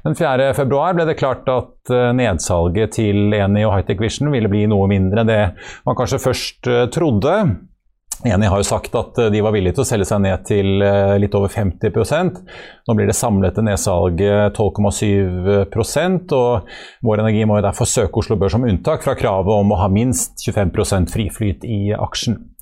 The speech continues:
I, eh, tillegg til å oppdatere markedet på prising, har jo Vår Energi også i løpet av prosessen nå økt, eh, utbyttelovnadene sine. Først snakket de om å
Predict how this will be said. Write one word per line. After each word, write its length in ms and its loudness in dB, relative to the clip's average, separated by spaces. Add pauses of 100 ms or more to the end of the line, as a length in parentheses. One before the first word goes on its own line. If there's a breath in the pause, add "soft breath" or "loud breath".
(500 loud breath)
I, 240 0
eh, 140 2
tillegg 460 0
til 400 0
å 200 2
oppdatere 460 0
markedet 480 0
på 640 2
prising, 500 -2
har 120 2
jo 100 2
Vår 200 2
Energi 360 2
også 220 0
i 100 2
løpet 60 -2
av 100 -2
prosessen 480 0
nå 160 2
økt, 500 0
eh, 380 2
utbyttelovnadene 920 0
sine. 260 -2
Først 220 -4
snakket 300 -2
de 80 2
om 200 2
å 220 2